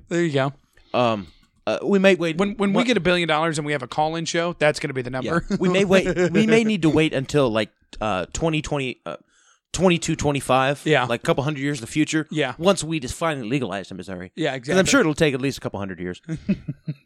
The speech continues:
Speaker 2: You know, we'll, we'll, we'll wallow in poverty. We'll become Alabama.
Speaker 1: Right.
Speaker 2: Because, you know, we watched every other state
Speaker 1: Right.
Speaker 2: make millions of dollars for a hundred years on, on the backs of weed legalization. But, you know, uh, I won't get on my, that soapbox. But what, uh,
Speaker 1: <laughs>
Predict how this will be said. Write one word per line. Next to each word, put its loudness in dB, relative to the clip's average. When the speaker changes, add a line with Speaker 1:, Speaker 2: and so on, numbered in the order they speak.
Speaker 2:
You 4
know, 0
we'll, -2
we'll, 4
we'll 0
wallow 2
in -2
poverty. 0
We'll 0
become -4
Alabama. -2
Speaker 1:
Right. 2
Speaker 2:
Because, 2
you -2
know, 0
we -2
watched 2
every 2
other 2
state -2
Speaker 1:
Right. 2
Speaker 2:
make 2
millions 0
of -2
dollars 6
for 0
a 2
hundred 0
years 0
on, -6
on 0
the 4
backs 6
of -2
weed 0
legalization. 4
But, 4
you -2
know, 4
uh, 6
I -4
won't 0
get 2
on 4
my, 2
that 2
soapbox. 2
But 0
what, 4
uh, 6
Speaker 1:
<laughs> 2